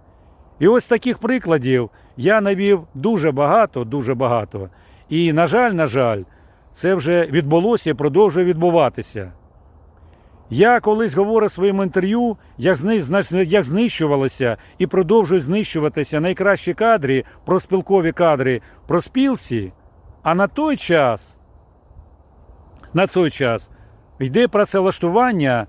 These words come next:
людей дуже близьких до Волинця, скажімо так, рідні Волинця, працевлаштування, і ко-, яка і зараз працює, і яка ніколи його критикувати не буде,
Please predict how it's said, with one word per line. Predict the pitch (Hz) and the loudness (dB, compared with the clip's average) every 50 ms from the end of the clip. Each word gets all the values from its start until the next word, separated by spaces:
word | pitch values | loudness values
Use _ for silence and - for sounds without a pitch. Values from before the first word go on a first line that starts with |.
| - - - | -10 -10 -2
людей | 139 175 185 156 202 226 226 220 | 0 0 0 2 0 0 0 0
дуже | 160 185 214 170 151 190 180 | 0 0 0 0 0 0 0
близьких | 135 113 185 208 - - - 247 254 208 147 | 0 2 0 0 0 0 -2 -2 -2 0 0
до | 165 180 | 0 0
Волинця, | 156 170 165 175 160 - - - 135 123 113 90 92 92 - - - _ _ _ _ _ _ - - - - | 2 0 0 -2 -4 -6 -4 -2 0 0 0 -2 -4 -8 -14 -20 -20 _ _ _ _ _ _ -20 -20 -20 -20
скажімо | - - - 302 302 247 226 226 214 208 | -8 0 2 2 2 4 2 0 0 0
так, | - - 214 214 202 190 - - _ _ _ _ 120 | 0 2 2 2 2 0 -4 -12 _ _ _ _ -6
рідні | 127 196 196 165 180 214 233 226 | -4 -4 -4 -4 -2 0 0 0
Волинця, | 170 160 151 151 156 135 - - 143 131 123 | 0 0 -2 -2 -4 -4 -4 -2 0 0 0
працевлаштування, | - 143 160 143 - 160 160 160 - - - 156 143 151 147 135 123 110 110 110 101 - - - - - - _ | 0 -2 -2 -2 -2 -2 -2 -2 -2 -2 -4 -2 0 0 0 0 0 -2 -4 -6 -8 -8 -14 -20 -20 -20 -12 _
і | 170 175 185 180 175 165 135 - - _ _ | -4 -2 0 0 0 -2 -2 -6 -12 _ _
ко-, | - 175 180 160 135 - - 175 | 0 2 2 2 0 -2 -2 0
яка | 165 190 185 - 202 | 0 0 0 0 0
і | 190 175 | 0 2
зараз | 131 160 240 247 226 202 - | 2 2 2 4 2 0 -2
працює, | - - 175 170 - - 156 143 123 117 110 104 98 - _ _ _ _ | -4 -6 -6 -6 -4 -6 -4 -2 -2 -2 -2 -4 -6 -10 _ _ _ _
і | 156 180 | -2 0
яка | 214 220 - 254 240 | 0 0 0 0 -2
ніколи | 233 247 - 262 254 233 202 196 | -2 -2 -2 -2 0 0 0 2
його | 170 202 208 | 2 2 2
критикувати | - 196 202 185 160 - 240 240 254 254 226 - 185 | 2 0 -4 -4 -4 -4 0 0 2 0 0 0 -2
не | 170 160 151 | 0 0 -2
буде, | 127 135 143 139 117 113 117 104 | 0 -2 -2 -2 -2 -2 -4 -6